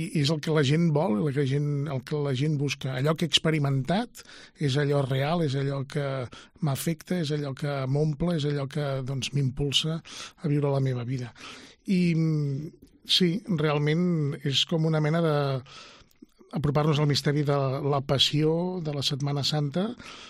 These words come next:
doncs és un contrapunt a tantes infinitats d'experiències que el que fan és acumular, acumular, eh, doncs com, com ressorts o acumular un munt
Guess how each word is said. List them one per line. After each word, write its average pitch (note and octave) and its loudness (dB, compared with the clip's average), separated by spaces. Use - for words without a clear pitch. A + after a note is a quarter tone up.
doncs C3+ -2
és C#3+ 2
un D#3 2
contrapunt D#3+ 2
a D3 -2
tantes D#3 0
infinitats D#3 2
d'experiències D#3 -2
que - -8
el D3 -6
que D3 -8
fan D3 -4
és D#3 -4
acumular, D3 -2
acumular, D3+ -2
eh, C#3+ -2
doncs C3 -4
com, C3+ -6
com C#3 -4
ressorts D3+ 0
o C#3+ -4
acumular C#3+ -2
un D3+ 2
munt D#3 2